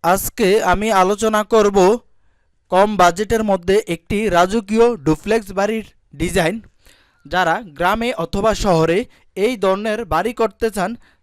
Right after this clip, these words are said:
তাদের জন্য আজকের এই ভিডিওটি। এই বাড়িটি করে দিয়েছি শরীয়তপুর জেলার মোহাম্মদ আরিফ ভাইয়ের জন্য। উনি একজন ইতালি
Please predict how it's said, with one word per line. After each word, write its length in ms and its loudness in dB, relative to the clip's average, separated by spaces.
তাদের 320 0
জন্য 240 0
আজকের 480 -2
এই 160 2
ভিডিওটি। 540 2
এই 240 4
বাড়িটি 460 2
করে 260 -2
দিয়েছি 420 -2
শরীয়তপুর 760 2
জেলার 440 2
মোহাম্মদ 500 2
আরিফ 400 0
ভাইয়ের 320 2
জন্য। 240 0
উনি 200 -6
একজন 360 -2
ইতালি 380 0